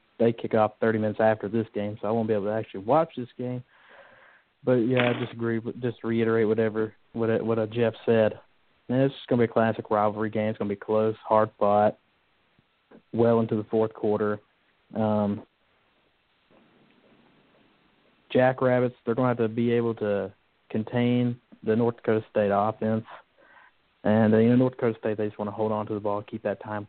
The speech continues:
possession up, limit how many times South Dakota State's gonna get the ball. And, you know, the Jackrabbits have won the last two meetings between these. I went back to look at why have, why did they win the last two. Uh, last year, the big difference was turnovers. They forced five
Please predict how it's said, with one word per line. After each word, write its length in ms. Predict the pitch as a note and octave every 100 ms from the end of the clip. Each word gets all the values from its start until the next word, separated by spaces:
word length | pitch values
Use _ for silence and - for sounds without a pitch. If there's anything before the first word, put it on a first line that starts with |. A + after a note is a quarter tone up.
| _
possession 320 | G#2+ G#2 G#2
up, 160 | G#2 G#2+
limit 300 | G#2+ G#2+ G#2+
how 100 | G#2+
many 180 | G#2+
times 440 | G#2+ G#2+ G#2 G2+ G#2+ _ _ _ _ _
South 180 | A#2 G#2+
Dakota 240 | - A2 G#2
State's 180 | G#2 G2+
gonna 120 | G2+
get 120 | G2
the 60 | G2
ball. 440 | A2+ A#2+ A2 G#2+ - - _ _
And, 140 | A#2 A2+
you 60 |
know, 100 | A2+ C3 - - -
the 80 |
Jackrabbits 600 | A#2+ D3 E3 C#3 B2+ A#2
have 140 | B2 A2+
won 200 | D3 C#3
the 60 |
last 240 | B2 A#2 A2+ -
two 80 | C3
meetings 480 | A#2 B2 A#2 A2 G#2+ - _ _ _ _ _
between 300 | - A#2 A2+
these. 120 | A2+
I 80 | A2+
went 200 | B2 G#2
back 240 | A#2 A#2
to 60 | A2+
look 180 | A2 G#2+
at 100 | D#2+
why 300 | G#2 A2+ A2+
have, 260 | A2 A2 A2
why 160 | A2+ A#2
did 100 | A#2
they 80 | A2
win 240 | A#2 A#2+
the 40 |
last 260 | A#2 A#2 A#2+ -
two. 240 | A#2 A2+ - _ _ - - _ _ -
Uh, 140 | A2
last 360 | A2 A2+ B2 -
year, 140 | C3+
the 60 | B2+
big 180 | B2 A#2 _
difference 260 | - A#2 A2+ -
was 80 | -
turnovers. 460 | B2 A#2 G2+ G2+ - _ _ _
They 120 | G#2+ B2+
forced 320 | C#3 C3 - _ _
five 320 | A2+ A#2 C3